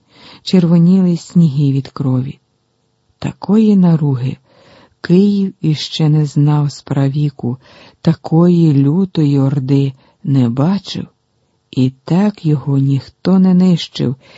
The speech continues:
як отой нащадок великого діда, що будував храми і утверджував християнство та сіяв світло мудрості знань.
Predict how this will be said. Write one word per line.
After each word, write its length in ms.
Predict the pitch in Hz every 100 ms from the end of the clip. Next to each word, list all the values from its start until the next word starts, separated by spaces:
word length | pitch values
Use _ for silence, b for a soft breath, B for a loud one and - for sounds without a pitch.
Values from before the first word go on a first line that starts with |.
| B
як 240 | 147 135 147
отой 300 | 135 147 143
нащадок 880 | 139 127 - - 160 180 165 - b b b 151
великого 800 | 151 147 147 160 - 147 147 143
діда, 560 | 139 143 151 139 131 - _ b b b
що 240 | - 151
будував 460 | 147 156 156 151 139
храми 680 | - 160 156 170 165 147 b b b -
і 100 | 170
утверджував 800 | 151 151 160 175 165 156 156
християнство 1120 | 151 160 147 - 147 139 156 190 180 - 170 B B B -
та 140 | 156
сіяв 460 | 147 - 175 185 170
світло 680 | - 147 147 185 - 175 160
мудрості 840 | 143 147 135 131 127 - - -
знань. 500 | - 120 123 123 147